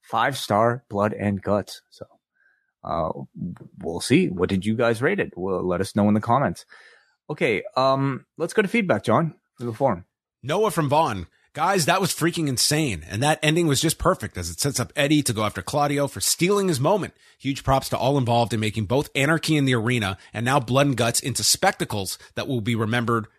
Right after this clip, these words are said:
Speaker 2: for years to come." Do you have a, a, do you have a preference of Anarchy in the Arena to this because they came in such close proximity
Speaker 1: Hmm.
Speaker 2: to one another? I kinda
Speaker 1: They
Speaker 2: lean towards Anarchy in the Arena.
Speaker 1: They've both proven to be,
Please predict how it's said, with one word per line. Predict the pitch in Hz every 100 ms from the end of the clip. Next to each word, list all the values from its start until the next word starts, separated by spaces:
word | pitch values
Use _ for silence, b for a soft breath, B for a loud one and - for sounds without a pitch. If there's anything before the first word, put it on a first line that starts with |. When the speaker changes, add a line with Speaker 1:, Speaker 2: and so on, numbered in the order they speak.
| _
Speaker 2:
for | 107
years | 87 98 95 95 - -
to | -
come." | 92 78 - -
Do | 156
you | 185
have | 170
a, | 156 139 123
a, | 127 107 90 _ _ _ _ _ 107
do | -
you | 139
have | 139 131 117 127
a | 113 104 95
preference | - 117 87 78 87
of | 78 -
Anarchy | 120 120 117 120
in | 107
the | 104
Arena | 95 104 104 98
to | - 92 85
this | 85 - - -
because | - - 110
they | 90
came | 101 87
in |
such | 92 95 -
close | 104 95 - - b b
proximity | - 101 - 226 123
Speaker 1:
Hmm. | 78
Speaker 2:
to |
one | 82 80
another? | 78 80 _ _ _ _ _ _ - -
I | 208
kinda | 247 208
Speaker 1:
They |
Speaker 2:
lean | 165
towards | 147 143 139
Anarchy | 143 127 - 123
in | 104
the | 92
Arena. | 85 82 - _ _ _ b b -
Speaker 1:
They've | 233 165
both | 143 147 -
proven | 127 127 120
to | 110
be, | 95 101 98